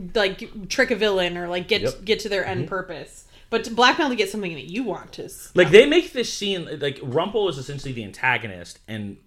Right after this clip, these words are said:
Speaker 2: Hook is supposed to be the protagonist, but Hook is the villain here the
Speaker 1: Mm-hmm.
Speaker 2: entire time up until Rumple flips it.
Speaker 1: Well, I think that's the point.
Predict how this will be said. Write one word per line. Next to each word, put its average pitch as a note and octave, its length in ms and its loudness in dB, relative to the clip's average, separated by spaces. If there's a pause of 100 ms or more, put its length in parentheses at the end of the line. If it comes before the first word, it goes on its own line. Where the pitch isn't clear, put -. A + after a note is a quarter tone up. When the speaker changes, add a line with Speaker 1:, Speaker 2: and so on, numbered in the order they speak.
Speaker 2:
Hook D3 240 -6
is C#3 80 -8
supposed B2 220 -8
to A2+ 60 -14
be G2+ 120 -12
the G2 100 -14
protagonist, A2+ 880 -4
but - 160 -4
Hook - 220 -2
is B3+ 100 -2
the E3 80 -4
villain G3 460 2
here D3+ 160 -4
the C#3+ 100 -6
Speaker 1:
Mm-hmm. C#3+ 60 -2
Speaker 2:
entire F#3 340 2
time F3+ 220 -2
up D#3+ 100 -4
until D#3 240 -2
Rumple C#3 260 -2
flips G3 360 -6
it. F2+ 240 -8
Speaker 1:
Well, D#4+ 120 4
I D#4+ 120 6
think A4+ 200 -2
that's - 260 -2
the - 140 -12
point. D#3+ 500 -10